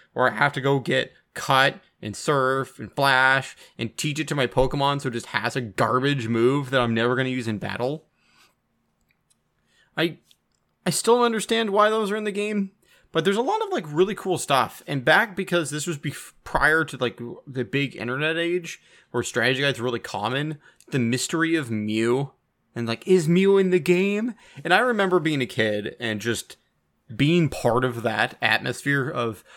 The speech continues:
if you move the truck by, by the harbor, Mew's there, but you have to get, like,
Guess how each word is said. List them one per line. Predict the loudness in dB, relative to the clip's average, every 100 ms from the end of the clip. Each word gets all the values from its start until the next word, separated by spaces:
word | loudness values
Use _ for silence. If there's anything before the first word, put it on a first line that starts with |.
| -20 _ -4
if | -2
you | 2 4
move | 4 2
the | -2
truck | -2 4 4 2 -6 -18 _ _ _ _ 2
by, | 4 4
by | 4
the | 4
harbor, | 6 6 6 6 4 0 -6
Mew's | 0 4 4 4 2
there, | 2 4 4 4
but | 2 0
you |
have | -2
to | -4
get, | -4
like, | -2 -4 -8